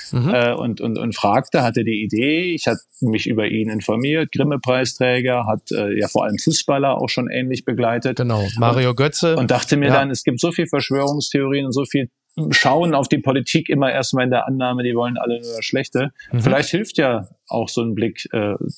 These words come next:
Speaker 2: das war so mein Gedankengang, aber
Speaker 1: Ja.
Speaker 2: weder Herr Pause noch ich wussten ja damals, äh, zweitausendsiebzehn, was in den nächsten fünf Jahren dann passiert.
Speaker 1: Jo.
Speaker 2: Und ich glaub, das waren dann spannende fünf Jahre.
Speaker 1: Ja, das finde ich ja sowieso den absoluten Wahnsinn. Das muss man ja wirklich sagen. Übrigens, weil Sie sagten, das Erscheinungsdatum,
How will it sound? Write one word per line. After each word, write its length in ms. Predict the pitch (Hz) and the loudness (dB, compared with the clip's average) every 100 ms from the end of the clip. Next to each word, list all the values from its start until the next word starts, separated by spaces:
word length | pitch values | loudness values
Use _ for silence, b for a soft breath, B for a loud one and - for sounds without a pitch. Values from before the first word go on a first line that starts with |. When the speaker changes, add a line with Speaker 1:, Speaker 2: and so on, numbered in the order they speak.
| - | -2
Speaker 2:
das 160 | 113 - | 0 2
war 120 | 120 | 2
so 120 | 117 | 2
mein 280 | 113 123 147 | 2 2 2
Gedankengang, 540 | 123 107 110 117 110 | 0 -2 -4 -4 -4
aber 160 | 110 117 | 0 2
Speaker 1:
Ja. 80 | 131 | 2
Speaker 2:
weder 120 | 117 | 2
Herr 120 | 107 | -2
Pause 360 | - 113 131 131 | 0 0 0 -2
noch 120 | 120 | -4
ich 220 | - - | -6 -4
wussten 280 | 139 - 127 | -2 -2 -2
ja 120 | 117 | -2
damals, 480 | 107 110 123 120 - - | -2 -2 -2 -4 -6 -4
äh, 260 | 110 107 | -4 -4
zweitausendsiebzehn, 880 | - 110 110 107 107 113 - - 113 | -4 -2 0 -2 -2 -4 -2 -2 -2
was 180 | 107 104 | -2 -2
in 80 | 110 | -2
den 120 | 107 | -2
nächsten 340 | 110 107 120 | -2 -2 -4
fünf 240 | - 117 - | -2 -2 0
Jahren 220 | 110 107 | 0 0
dann 160 | 110 110 | 0 0
passiert. 400 | 110 - 156 120 | 0 2 2 4
Speaker 1:
Jo. 80 | |
Speaker 2:
Und 60 | 117 | 2
ich 100 | 98 | 2
glaub, 280 | 107 101 - | 2 0 0
das 180 | 123 - | -2 0
waren 160 | 120 | 0
dann 120 | 127 127 | 2 0
spannende 360 | - 160 170 | 0 0 0
fünf 240 | 127 110 104 | -2 -2 -2
Jahre. 320 | 104 101 - - | -4 -6 -10 -2
Speaker 1:
Ja, 200 | 120 117 | 0 0
das 240 | 107 120 - | 0 0 2
finde 220 | 165 151 | 2 4
ich 60 | |
ja 120 | 147 135 | 2 2
sowieso 340 | 127 127 135 | 2 2 2
den 120 | 127 113 | 2 0
absoluten 540 | 107 - 117 117 113 | 0 0 0 0 0
Wahnsinn. 380 | 101 98 107 104 | 0 0 0 -2
Das 160 | 104 | -2
muss 180 | 135 127 | -2 0
man 80 | 135 | 2
ja 160 | 117 113 | 2 2
wirklich 260 | 123 127 | 0 0
sagen. 280 | 120 131 135 | 2 2 2
Übrigens, 360 | 147 170 165 147 | 2 2 0 2
weil 140 | 139 | 2
Sie 80 | 127 | 2
sagten, 220 | 143 147 | 0 0
das 160 | 131 - | 0 0
Erscheinungsdatum, 1000 | 123 127 151 175 135 117 117 139 139 | 2 4 2 2 0 2 2 2 0